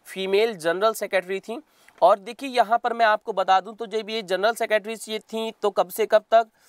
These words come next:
टू थाउजेंड इलेवन ट्वेल्व, साल दो हज़ार ग्यारह बारह में यहाँ पर ये सेक्रेटरी बनी थी। सार्क की अगर बात करें तो सार्क को कब फाउंड किया गया था, सार्क का जो फाउंडेशन था,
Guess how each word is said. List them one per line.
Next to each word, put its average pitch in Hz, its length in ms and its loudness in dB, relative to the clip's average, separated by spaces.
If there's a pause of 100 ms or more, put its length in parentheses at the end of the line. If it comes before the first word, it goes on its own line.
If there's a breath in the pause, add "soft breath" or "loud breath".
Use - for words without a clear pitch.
(520 soft breath)
टू 233 140 -4
थाउजेंड 214 600 2
इलेवन 170 540 2
ट्वेल्व, 147 300 -6
साल 165 420 2
दो 202 140 -4
हज़ार 208 360 2
ग्यारह 156 520 4
बारह 202 280 4
में 202 120 -6
यहाँ 180 200 -2
पर 185 140 -10
ये 185 100 -8
सेक्रेटरी 170 460 -6
बनी 147 300 -4
थी। 220 260 -6 (340 soft breath)
सार्क - 460 4
की 233 80 -8
अगर 220 160 -2
बात 214 300 2
करें 220 120 -8
तो 233 120 -2
सार्क 208 400 2
को 226 100 -6
कब 226 160 0
फाउंड 220 380 -2
किया 226 240 4
गया 226 200 2
था, 220 220 0 (680)
सार्क - 500 2 (140)
का 247 120 4
जो 240 140 -6
फाउंडेशन 190 800 -2
था, 214 260 4